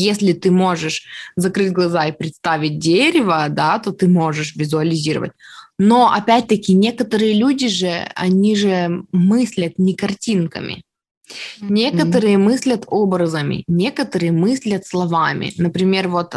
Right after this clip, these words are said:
Speaker 1: Аманда, э, Аманда Франчес, коуч, которая мне очень нравится по денежному мышлению, она говорит, что виз-, визуализации у нее, ну, не дают ей такого эффекта.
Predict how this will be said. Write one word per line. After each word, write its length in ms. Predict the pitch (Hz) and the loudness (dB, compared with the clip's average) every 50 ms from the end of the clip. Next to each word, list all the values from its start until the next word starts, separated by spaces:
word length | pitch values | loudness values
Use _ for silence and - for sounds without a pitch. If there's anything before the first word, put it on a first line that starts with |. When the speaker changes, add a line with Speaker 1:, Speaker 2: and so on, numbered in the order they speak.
| - | -4
Speaker 1:
Аманда, 520 | - 175 170 170 175 214 302 349 339 269 226 180 170 - - - | -2 0 2 2 2 2 2 2 2 2 2 2 0 0 -2 -4
э, 360 | - - 170 165 165 165 156 | -4 -2 0 0 0 0 2
Аманда 320 | 170 180 180 180 175 170 | 2 2 2 0 0 -4
Франчес, 480 | - - 170 160 156 165 - - - - | -4 -4 -4 -4 -4 -4 -8 -10 -14 -10
коуч, 460 | - - 175 160 156 156 151 - - - | -4 0 2 2 2 0 -2 -8 -10 -8
которая 340 | - 170 - 160 147 147 151 | -6 -4 -4 -4 -2 -2 -2
мне 120 | 156 151 | -2 -2
очень 220 | 147 151 - - 170 | -4 -4 -4 -4 -4
нравится 380 | 160 151 156 147 - - 165 160 160 175 _ | -4 -4 -6 -8 -8 -8 -6 -6 -6 -8 _
по 100 | - 170 | -6 -4
денежному 440 | 160 170 160 160 156 160 160 156 151 | -2 0 -2 -2 -2 -2 -4 -2 -2
мышлению, 500 | 160 175 175 - 202 208 285 339 311 - | -2 -2 -2 -4 -4 -2 -2 -2 -2 -2
она 200 | - 165 180 214 | -2 -2 -2 -2
говорит, 360 | 233 254 247 220 214 202 190 | -2 -2 0 0 0 0 0
что 300 | 196 - - 196 170 175 - - - - - - - - - _ | -2 -4 -2 -2 -2 -2 -4 -8 -18 -16 -16 -16 -16 -18 -6 _
виз-, 280 | 196 190 196 170 190 190 | -2 0 0 0 -2 -2
визуализации 1120 | 190 196 190 214 208 202 202 196 202 202 196 190 196 196 202 240 277 277 - - 233 208 190 | 0 0 0 0 0 0 2 2 2 2 2 2 2 2 2 2 0 -2 -2 0 2 2 4
у 140 | 180 175 175 | 4 2 2
нее, 380 | 180 175 175 170 170 190 202 208 202 - | 2 2 2 0 0 0 0 -2 -2 -2
ну, 160 | - 196 190 | 0 0 2
не 160 | 185 185 185 | 2 2 0
дают 460 | 175 170 180 180 180 190 202 185 196 - | 0 0 0 0 0 0 0 -2 -2 -2
ей 220 | 175 170 170 165 | -2 -2 -2 -2
такого 460 | - 170 143 - - 185 180 170 156 - | -4 -6 -8 -6 -4 -2 -2 -2 -2 -4
эффекта. 720 | - 170 - - - - - - - - - 85 - 170 | -4 -6 -8 -8 -8 -8 -8 -8 -10 -12 -10 -10 -10 -10